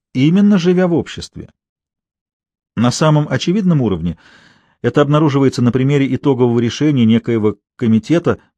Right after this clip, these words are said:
м, хотя это не обязательно то решение, к которому некоторые отдельные его члены пришли бы по своей доброй воле, оно действительно является собой известную свободу человеческой воли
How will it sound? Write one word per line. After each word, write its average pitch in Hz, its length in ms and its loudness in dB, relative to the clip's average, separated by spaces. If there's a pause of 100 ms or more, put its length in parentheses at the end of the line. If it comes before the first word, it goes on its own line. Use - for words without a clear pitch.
м, 175 340 -10
хотя 135 240 -10
это 117 120 -6
не 117 100 2
обязательно 110 420 -2
то 131 100 -2
решение, 101 420 -2
к - 60 -14
которому 104 340 0
некоторые 104 420 0
отдельные 98 680 -4
его 98 160 -2
члены 101 340 -4
пришли 101 340 -6
бы 90 160 -6
по 98 120 -14
своей 101 240 -2
доброй 104 260 -2
воле, 160 340 -2 (580)
оно 120 300 2
действительно 143 680 -2
является 120 540 0
собой 175 340 0 (440)
известную 151 540 0
свободу 165 480 0
человеческой 151 600 -2
воли 160 340 2